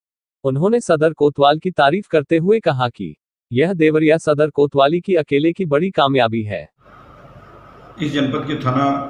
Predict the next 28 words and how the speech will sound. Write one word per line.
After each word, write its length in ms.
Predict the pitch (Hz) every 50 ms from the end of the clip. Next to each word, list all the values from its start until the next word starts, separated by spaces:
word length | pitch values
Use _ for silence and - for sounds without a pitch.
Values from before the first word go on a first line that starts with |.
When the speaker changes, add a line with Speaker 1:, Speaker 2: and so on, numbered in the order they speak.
| - - - - -
Speaker 2:
कोतवाली 500 | 120 120 - 120 123 120 131 139 135 135 143 - - - - - - - - - - - - - - - - - - - - - - - - - -
में 300 | 123 143 147 147 147 143
कल 180 | 139 139 143 143 143 - - - - - - - - - - - - - - - - 117
मोटरसाइकिल 640 | 123 120 117 - - 131 123 123 127 139 139 131 117
चोरों 240 | 127 123 127 135 127
का 200 | - 135 131 131 - - 127 123
एक 100 | 123 120
गैंग 320 | 120 120 127 135 139 139 - - - - - - - - - - - - - - - - - - - - -
प्रभारी 280 | - 113 113 117 120 131
निरीक्षक 320 | 123 113 - - - -
कोतवाली 380 | 127 120 - 120 117 120 127 131
और 80 | 120
उनकी 240 | 117 113 - - 120
टीम 260 | 107 117 120 117 123
द्वारा 560 | 120 113 113 113 113 110 113 - - - - - - - - - - - - 107
नैप 220 | 107 120 117 117 -
किया 160 | 127 123 123
गया 240 | 117 120 135 165 175
और 1160 | - - - - 117 117 117 120 - - - - - - - - - - - - - - - 165
इस 200 | 175 170 - 151
गैंग 260 | 139 131 135 135 -
के 180 | 143 160 156 -
सात 340 | - - 131 143 - - -
सदस्यों 400 | - 120 117 117 - - 147 127
की 100 | 135 123
गिरफ्तारी 400 | 120 113 - - 123 117 123 127
की 160 | - 123 123
गई। 220 | 120 131 139 156